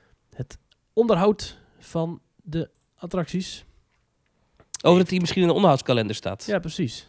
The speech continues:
Speaker 1: Even kijken,
Speaker 2: Maar dat
Speaker 1: hoor.
Speaker 2: zou, we hebben natuurlijk een tijdje het gerucht gehad dat de Efteling werkte aan een project om het, de stoomtrein, eh, elektrisch te maken.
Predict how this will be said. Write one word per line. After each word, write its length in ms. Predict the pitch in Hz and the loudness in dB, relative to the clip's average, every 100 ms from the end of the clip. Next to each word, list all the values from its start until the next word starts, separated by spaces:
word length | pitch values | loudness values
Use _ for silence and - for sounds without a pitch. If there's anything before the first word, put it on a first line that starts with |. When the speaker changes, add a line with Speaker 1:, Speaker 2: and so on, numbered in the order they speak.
| - | -18
Speaker 1:
Even 180 | - - | -18 -16
kijken, 200 | - - | -18 -2
Speaker 2:
Maar 100 | 143 | 2
dat 120 | 165 | 4
Speaker 1:
hoor. 200 | 208 190 | 6 6
Speaker 2:
zou, 140 | 156 165 | 4 6
we 60 | 175 | 8
hebben 20 | 220 196 | 8 6
natuurlijk 140 | 190 175 | 2 4
een 60 | 208 | 4
tijdje 200 | 226 180 | 4 2
het 100 | - | 2
gerucht 200 | 180 - | 2 4
gehad 160 | 165 | 2
dat 140 | 156 156 | 2 0
de 60 | |
Efteling 360 | 131 - 165 147 | 0 0 0 4
werkte 320 | 160 165 170 | 4 4 2
aan 120 | 131 151 | 2 2
een 100 | 139 | 0
project 400 | 151 156 147 - | 4 4 2 -2
om 240 | 156 151 | 0 0
het, 160 | 139 - | 0 -4
de 60 | |
stoomtrein, 600 | 139 160 165 180 180 175 | 0 2 2 2 2 0
eh, 360 | 160 160 160 - | -2 -2 0 0
elektrisch 400 | 160 165 165 - | 0 0 -4 -4
te 80 | 170 | 2
maken. 400 | 160 156 202 | 2 2 -4